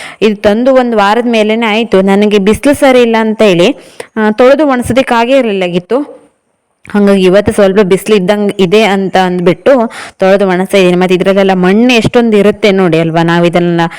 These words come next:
ಹಿಂದಿನ ಕಾಲದಲ್ಲೆಲ್ಲ ತೊಳೆದು ಒಣಸ್ತಾನೆ ಇರ್ಲಿಲ್ಲ, ಆ, ಆದ್ರೆ ಈಗಿನ ಕಾಲದಲ್ಲೆಲ್ಲ ತೊಳೆದು, ಆ, ಒಣಗ್ಸುವ-, ಒಣಗ್ಸಿ ಉಪಯೋಗಿಸುವಂತ ಪರಿಸ್ಥಿತಿ ನೋಡಿ ಅಲ್ವಾ. ಆ, ಹಾಗೆ ಫ್ರೆಂಡ್ಸ್, ಇದನ್ನೆಲ್ಲ ತೊಳೆದು ಉಪಯೋಗಿಸ್ಬೇಕು. ಇನ್ನೂ ಯಾರ ಮನೇಲಿ ಇದನ್ನೆಲ್ಲ ತೊಳೆದು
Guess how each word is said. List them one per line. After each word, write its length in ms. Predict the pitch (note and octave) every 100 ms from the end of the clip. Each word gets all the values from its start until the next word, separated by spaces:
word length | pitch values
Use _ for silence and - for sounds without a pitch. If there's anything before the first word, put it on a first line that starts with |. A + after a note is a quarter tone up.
| - -
ಹಿಂದಿನ 320 | - G#3 A#3
ಕಾಲದಲ್ಲೆಲ್ಲ 500 | A3+ A3 G#3 G3+ G3
ತೊಳೆದು 380 | G#3 G3+ G3 G#3
ಒಣಸ್ತಾನೆ 540 | F#3+ F#3 F#3 A3 G#3 G#3
ಇರ್ಲಿಲ್ಲ, 360 | G3+ G#3 E3 F#3 A#3+ A3
ಆ, 340 | F#3+ F#3 F3+
ಆದ್ರೆ 240 | F3+ F#3
ಈಗಿನ 220 | F3+ G#3 G#3
ಕಾಲದಲ್ಲೆಲ್ಲ 420 | G3 F#3 F#3+ F#3
ತೊಳೆದು, 480 | F#3 F3 F3+ F3+ A3 - - -
ಆ, 180 | G3 F#3
ಒಣಗ್ಸುವ-, 1040 | F3+ F3+ F#3 F#3+ - F#3 F3 F3 F3 F3
ಒಣಗ್ಸಿ 380 | F#3+ F#3+ - F#3+
ಉಪಯೋಗಿಸುವಂತ 680 | F#3 F#3 F#3+ E3 F3+ F3 F#3+
ಪರಿಸ್ಥಿತಿ 540 | F#3+ F#3 - - E3+
ನೋಡಿ 200 | D#3 D#3
ಅಲ್ವಾ. 360 | D#3 D#3+ E3+ D#3 - - -
ಆ, 180 | F3+ F3
ಹಾಗೆ 200 | F3 F#3
ಫ್ರೆಂಡ್ಸ್, 560 | F#3 F3+ F3 F3+ F3 F3+ - _ _ _ _ _ _ -
ಇದನ್ನೆಲ್ಲ 380 | F3+ G3 F#3+ F#3+
ತೊಳೆದು 440 | G3 F3 F#3 G#3
ಉಪಯೋಗಿಸ್ಬೇಕು. 600 | F#3 F#3+ G3 F#3 F3+ F3
ಇನ್ನೂ 260 | F#3 F#3+ A#3 B3 A3+ G#3+
ಯಾರ 200 | G3 G3+
ಮನೇಲಿ 340 | G3+ G3 G3
ಇದನ್ನೆಲ್ಲ 380 | F3+ F#3+ F#3 F#3
ತೊಳೆದು 460 | F3+ F3+ F#3 G#3+